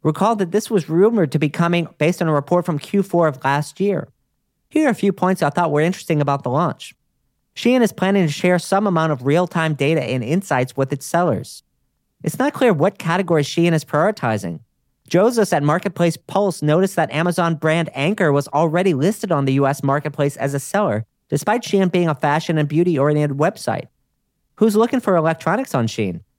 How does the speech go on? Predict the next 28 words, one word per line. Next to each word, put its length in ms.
I 100
guess 200
they 120
plan 200
to 80
develop 400
this. 380
Here 120
are 40
a 40
few 200
thoughts 360
that 100
came 220
to 80
mind. 400
First, 260
I'll 100
get 200
Shein 380
one 220
thing. 320
It 60
has 220
the 80
traffic 420
to 80
build 340